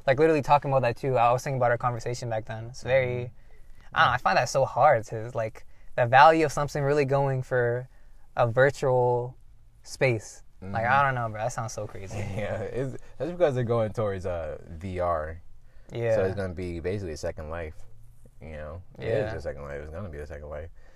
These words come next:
Speaker 2: And that's what's gonna make it so great, because they're basically cities. So imagine just
Speaker 1: Yeah.
Speaker 2: going to Miami and shit like that,
Speaker 1: To a
Speaker 2: but
Speaker 1: whole nother world, bro.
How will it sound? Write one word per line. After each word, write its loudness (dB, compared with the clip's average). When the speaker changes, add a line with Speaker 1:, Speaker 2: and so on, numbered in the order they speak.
Speaker 2:
And -8
that's 0
what's -2
gonna -2
make -6
it -6
so -6
great, -8
because -4
they're -2
basically -2
cities. -8
So -2
imagine 0
just 0
Speaker 1:
Yeah. 4
Speaker 2:
going 4
to -4
Miami -6
and -12
shit -8
like -4
that, -6
Speaker 1:
To -4
a 2
Speaker 2:
but 0
Speaker 1:
whole 0
nother -2
world, 0
bro. -2